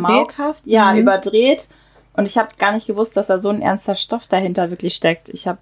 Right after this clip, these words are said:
Speaker 1: das ganz anders in Erinnerung gehabt.
Speaker 2: Ja, man muss dazu sagen, die sch-, entwickelt sich auch, die Serie. Also die erste Staffel war noch sehr nah an dieser Hamlet-Idee von Ophelia und Hamlet, die da im Mittelpunkt stehen. Im Laufe der ersten Staffel wurde aber schon klar, so auch auf Fanreaktion, dass eben die Zwillingsschwester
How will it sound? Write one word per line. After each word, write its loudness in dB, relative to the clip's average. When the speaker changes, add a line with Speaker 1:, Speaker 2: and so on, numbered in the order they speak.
Speaker 1:
das -4
ganz 2
anders 0
in -2
Erinnerung -2
gehabt. -6
Speaker 2:
Ja, 2
man 2
muss 4
dazu 0
sagen, 4
die -2
sch-, -12
entwickelt -2
sich -8
auch, -2
die -10
Serie. -4
Also -2
die -8
erste 0
Staffel -2
war 2
noch 2
sehr -2
nah 4
an 0
dieser -2
Hamlet-Idee 0
von -6
Ophelia -4
und -8
Hamlet, -2
die -10
da -6
im -4
Mittelpunkt -2
stehen. -2
Im 0
Laufe 2
der 2
ersten -2
Staffel 0
wurde 2
aber 2
schon -6
klar, 2
so 2
auch -2
auf -4
Fanreaktion, -4
dass -10
eben -8
die -8
Zwillingsschwester -4